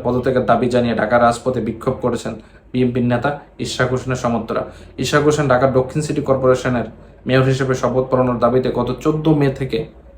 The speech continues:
বিএনপি কর্মী সমর্থকরা আন্দোলন শুরু করে। পরে তা দুই উপদেষ্টা পদত্যাগের দাবিতে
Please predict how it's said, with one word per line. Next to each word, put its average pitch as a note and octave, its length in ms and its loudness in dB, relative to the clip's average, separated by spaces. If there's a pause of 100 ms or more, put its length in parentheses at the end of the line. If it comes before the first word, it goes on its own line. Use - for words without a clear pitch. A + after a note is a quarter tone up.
(480)
বিএনপি C3+ 380 2
কর্মী C3+ 340 4
সমর্থকরা C3 680 2
আন্দোলন B2+ 460 2
শুরু D3 240 0
করে। D#3+ 280 0 (480)
পরে D3 220 6
তা E3+ 140 6
দুই C#3 200 4
উপদেষ্টা C3+ 520 2
পদত্যাগের B2+ 380 2
দাবিতে A#2+ 400 0